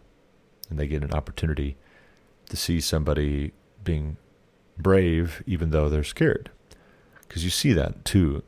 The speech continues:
The hobbits are obviously in over their heads, intimidated. They think through the process of working up the courage to do what is required of them out loud and on their faces.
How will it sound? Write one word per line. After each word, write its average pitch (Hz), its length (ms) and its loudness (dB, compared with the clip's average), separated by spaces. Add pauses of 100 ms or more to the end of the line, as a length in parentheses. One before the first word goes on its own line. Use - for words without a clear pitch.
The - 100 -4
hobbits 78 540 0 (580)
are - 80 -2
obviously 80 800 0 (240)
in 82 160 2
over 71 160 0
their 69 120 -2
heads, 90 520 -2 (680)
intimidated. 82 680 0 (760)
They 78 520 -2 (120)
think - 360 -2
through 107 380 -2
the 92 80 -2
process 87 640 -2
of 80 380 -6 (680)
working 90 340 0
up 80 120 -4
the - 100 -8
courage 80 600 -2
to - 80 -8
do 80 240 2
what 76 260 -2 (140)
is 76 180 -6 (200)
required 90 540 2
of 71 160 -8
them 69 320 -6 (800)
out - 160 0
loud 73 400 -4 (800)
and 73 100 -2
on 71 120 -2
their 67 120 -6
faces. - 600 -8